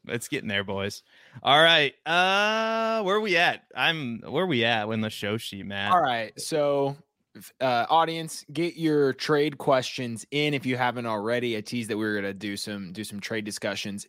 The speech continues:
Speaker 2: during the show. So, uh, send in your trades. Be specific with the league settings. We are going to assume P P R Superflex, non-tight end premium, unless told otherwise.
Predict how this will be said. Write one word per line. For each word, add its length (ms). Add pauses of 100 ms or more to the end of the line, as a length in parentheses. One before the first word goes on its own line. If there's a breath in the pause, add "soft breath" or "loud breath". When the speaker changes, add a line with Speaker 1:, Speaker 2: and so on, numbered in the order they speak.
Speaker 2:
during 240
the 80
show. 380
So, 320 (340 soft breath)
uh, 440 (260)
send 180
in 100
your 120
trades. 400
Be 180
specific 640
with 100
the 80
league 320
settings. 500
We 200
are 100
going 320
to 200
assume 760 (240)
P 120
P 140
R 140
Superflex, 840 (260)
non-tight 580
end 200
premium, 680
unless 360
told 220
otherwise. 640